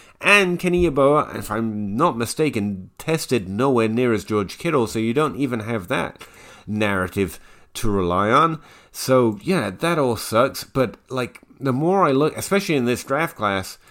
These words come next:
like, a thirty B M I, two hundred fifty pounds, six-foot-four, if I convert that quickly in my head, um, no forty time, fifteen bench repetitions, I guess, thirty-four inch vertical.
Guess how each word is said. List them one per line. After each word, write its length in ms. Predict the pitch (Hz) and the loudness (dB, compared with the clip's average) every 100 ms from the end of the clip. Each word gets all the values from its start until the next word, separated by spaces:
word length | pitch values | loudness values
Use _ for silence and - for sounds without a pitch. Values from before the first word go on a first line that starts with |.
| - - - _ - - | -20 -20 -20 _ -20 -16
like, 180 | 101 95 | -12 -10
a 60 | |
thirty 320 | 87 131 135 | -2 0 2
B 180 | 120 123 | 2 2
M 160 | 120 110 | 2 2
I, 140 | 110 | 0
two 180 | 113 131 | 0 -2
hundred 260 | 117 117 104 | -2 -2 -6
fifty 280 | 110 - | -10 -10
pounds, 440 | 92 104 101 101 98 | -8 -4 -2 -2 -4
six-foot-four, 1200 | - 135 - - 117 - - - 117 131 151 151 - _ _ | -4 -6 -4 -2 -2 -4 -16 -8 -4 -4 -4 -8 -16 _ _
if 80 | 98 | -12
I 40 | |
convert 380 | 101 98 110 107 | -6 -2 -2 -2
that 180 | 104 90 | -4 -6
quickly 300 | 104 - 104 | -10 -4 -2
in 60 | |
my 180 | 98 95 | -2 -4
head, 400 | 101 117 117 113 - _ _ - | -4 -2 -2 -4 -16 _ _ -8
um, 240 | 92 98 | -4 -2
no 180 | 107 120 | 0 0
forty 360 | - 110 107 | 0 -2 -2
time, 360 | 95 110 110 104 | -4 -2 -2 -2
fifteen 520 | 113 107 - 95 92 | -6 -6 -4 -4 -4
bench 360 | 85 90 85 - _ _ _ _ _ _ _ - | -4 -6 -6 -16 _ _ _ _ _ _ _ -14
repetitions, 880 | 76 92 87 95 - 98 139 131 | -6 -4 -4 -8 -10 -8 -6 -4
I 80 | 123 | -4
guess, 280 | 120 120 120 | -4 -6 -8
thirty-four 560 | - 104 101 98 95 95 | -6 -4 -4 -6 -4 -4
inch 100 | 95 | -6
vertical. 640 | 82 90 95 92 98 92 | -6 -4 -4 -4 -6 -8